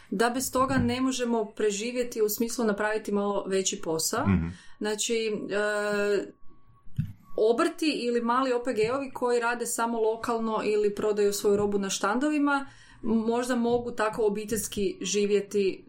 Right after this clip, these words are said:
Speaker 1: sa takvim
Speaker 2: Mhm.
Speaker 1: volumenom prodaje. Mi smo imali neku drugu strat-, što je isto u redu, jel?
Speaker 2: Da, da,
Speaker 1: Mi
Speaker 2: da.
Speaker 1: smo imali neku drugu strategiju,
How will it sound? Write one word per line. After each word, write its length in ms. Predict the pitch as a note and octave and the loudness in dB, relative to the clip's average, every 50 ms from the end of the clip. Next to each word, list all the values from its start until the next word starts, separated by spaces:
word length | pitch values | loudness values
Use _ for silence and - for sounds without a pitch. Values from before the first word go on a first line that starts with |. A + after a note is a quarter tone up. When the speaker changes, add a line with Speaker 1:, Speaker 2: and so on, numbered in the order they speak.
| - - | -12 -8
Speaker 1:
sa 400 | - - - - - G3 F#3+ - - | -4 -2 -2 0 0 0 0 0 2
takvim 340 | F3+ G3+ G3+ G3+ G#3+ G#3+ G3 | 4 4 4 4 2 0 0
Speaker 2:
Mhm. 100 | F#3+ F#3+ | 0 0
Speaker 1:
volumenom 360 | G3+ F#3+ F#3+ F#3 F3+ F3 F3+ | -2 -2 -4 -4 -4 -6 -6
prodaje. 580 | - - E3 D#3 D#3 D#3 D#3 D#3 D#3+ D#3+ - - - | -2 0 0 2 2 2 0 0 2 0 0 0 0
Mi 220 | - G3+ G#3+ B3 C4 | -2 0 2 2 2
smo 160 | - D4 C#4 | 2 0 0
imali 260 | C#4 C#4 C#4 C4+ A#3+ | 2 2 0 0 0
neku 220 | A3 A3 G#3+ - G3+ | -2 -2 -2 -2 0
drugu 220 | F#3 F3+ E3+ G#3 | 0 0 0 -2
strat-, 240 | G3+ - - A#3 - | -4 -2 -4 -2 -2
što 180 | - - E4 | 0 2 2
je 40 | E4+ | 2
isto 180 | D4+ - C4+ A3+ | 2 4 4 2
u 60 | G3 | 2
redu, 240 | E3+ D#3 D3+ D3+ D3 | 2 0 -4 -8 -4
jel? 80 | D#3 | 0
Speaker 2:
Da, 120 | G#2 C3 C#3+ | 6 8 8
da, 40 | C3+ | 8
Speaker 1:
Mi 80 | G#2 | 8
Speaker 2:
da. 60 | - | 8
Speaker 1:
smo 140 | - - D4 C#4+ | 6 4 2 0
imali 260 | C#4 C#4 C4+ B3+ A#3+ | 0 0 0 0 -2
neku 240 | A#3+ A#3+ A#3+ A3+ G3 | -2 -2 -2 -4 -2
drugu 240 | G3 A#3 B3+ D#4 | -2 -2 -2 -2
strategiju, 680 | - - - C4 C4 - C4+ C4+ C4+ C#4+ C#4 C#4 C4+ C4 | -2 -2 -2 -2 0 0 0 0 0 0 0 2 0 -2